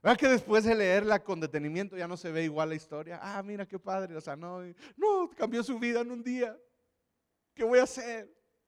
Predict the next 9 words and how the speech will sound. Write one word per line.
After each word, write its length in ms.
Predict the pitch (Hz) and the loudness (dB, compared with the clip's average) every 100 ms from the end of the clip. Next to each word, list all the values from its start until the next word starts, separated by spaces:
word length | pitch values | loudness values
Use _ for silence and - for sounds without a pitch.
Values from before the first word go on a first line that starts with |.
| _ _ _ _ _ _ _ | _ _ _ _ _ _ _
Yo 160 | 190 247 | 0 2
quiero 520 | 277 269 240 196 170 | 6 8 8 6 2
aterrizarlo, 1000 | 170 180 165 170 220 202 190 180 147 - _ _ | -2 0 -2 -2 -2 -2 0 0 -2 -8 _ _
aterrizar 500 | 139 - 151 147 180 | -8 -2 -2 -2 -2
esta 200 | 165 170 | -4 -4
historia 400 | 151 - 185 151 | -10 -8 -8 -6
esta 180 | 139 151 | -8 -10
mañana, 480 | 147 135 127 113 117 _ _ _ _ _ _ _ _ _ _ _ _ _ _ _ _ _ _ | -10 -10 -10 -12 -20 _ _ _ _ _ _ _ _ _ _ _ _ _ _ _ _ _ _
eh, 560 | - 143 139 135 123 117 | -4 -2 0 -2 -4 -8